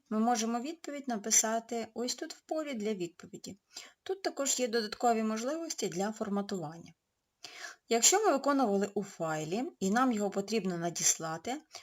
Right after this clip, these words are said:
тому ми гортаємо нижче. Можемо перетягнути файл сюди або вибрати файл з папки.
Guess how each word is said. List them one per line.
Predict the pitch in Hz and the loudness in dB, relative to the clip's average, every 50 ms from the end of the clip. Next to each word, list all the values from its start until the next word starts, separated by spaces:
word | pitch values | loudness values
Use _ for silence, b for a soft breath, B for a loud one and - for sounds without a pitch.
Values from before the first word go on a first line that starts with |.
| B - | B -6
тому | - 277 330 359 339 | -4 0 0 2 2
ми | 254 240 | 2 2
гортаємо | 214 226 233 226 - 226 214 208 202 190 185 | 2 2 0 4 4 4 4 4 2 2 0
нижче. | 175 170 160 160 - - - 214 220 | 0 -2 -2 0 0 0 0 0 -2
Можемо | 214 214 240 277 359 359 330 294 262 247 - | -4 -4 -2 -2 -2 -2 0 2 2 2 4
перетягнути | - 233 240 247 240 240 240 240 269 320 - - | 4 4 4 4 2 2 2 2 0 -2 -2 -4
файл | 226 220 - 220 220 208 202 196 | -4 -2 0 0 2 2 0 0
сюди | 185 - - - 190 175 147 160 156 160 175 214 247 - _ _ _ B B B B B B B | 0 0 0 -2 -2 -4 -4 -4 -4 -4 -4 -6 -6 -8 _ _ _ B B B B B B B
або | B - 269 277 233 226 294 320 330 339 339 339 339 - - - | B 0 0 0 2 0 2 4 6 6 8 8 6 4 2 0
вибрати | 214 254 269 269 226 240 240 240 - 233 233 220 | 0 2 4 4 4 4 2 2 2 0 -2 -2
файл | - - 220 208 208 233 269 349 403 392 339 | 0 0 2 4 6 4 4 4 0 -2 -2
з | 233 180 175 - 202 226 240 240 247 247 247 247 247 247 | -2 0 2 2 2 2 2 2 2 2 2 2 0 0
папки. | 226 - - 160 156 160 - - - 170 | -2 -4 -4 -6 -6 -6 -10 -12 -12 -12